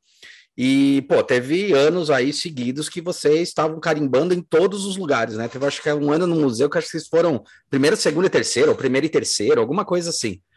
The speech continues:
Foi, foi engraçado. Isso ajudou a olhar bastante o mercado. E o interessante, olhando pra,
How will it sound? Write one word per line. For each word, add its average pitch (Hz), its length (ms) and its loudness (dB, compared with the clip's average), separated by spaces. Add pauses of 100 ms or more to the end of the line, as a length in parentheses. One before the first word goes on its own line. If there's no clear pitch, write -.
(220)
Foi, 123 560 2
foi 131 100 -2
engraçado. 131 560 -4 (380)
Isso 185 360 2 (140)
ajudou 175 340 2
a 185 140 4
olhar 175 200 4
bastante 180 600 -2
o 170 40 -6
mercado. 147 460 -2 (180)
E 202 60 0
o - 20 2
interessante, 220 760 2
olhando 139 380 2
pra, 107 640 0